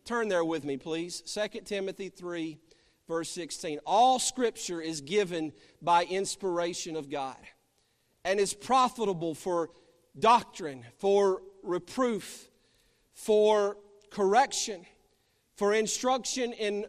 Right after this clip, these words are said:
righteousness. All Scripture is given to us of God. All Scripture is profitable. There is an application that can help us in one way or another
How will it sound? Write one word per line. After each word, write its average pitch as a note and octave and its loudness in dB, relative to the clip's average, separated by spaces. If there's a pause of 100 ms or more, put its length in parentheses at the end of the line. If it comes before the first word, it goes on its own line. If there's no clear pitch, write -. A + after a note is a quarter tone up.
righteousness. G3+ -4 (2000)
All C#4 8
Scripture F#3+ -2 (360)
is F3+ 0
given F3+ -2
to E3+ -6
us D#3 -8
of D3 -12
God. C3 -10 (380)
All C4 8
Scripture G3+ -2
is E3 -8
profitable. D3 -6 (320)
There G3 2
is G3 2
an G#3 0
application A3+ 0 (240)
that F#3 2
can G3+ -4
help B3 4
us E3+ 0
in F3 -2
one G3 0
way G3 2
or F#3+ 2
another F3 -2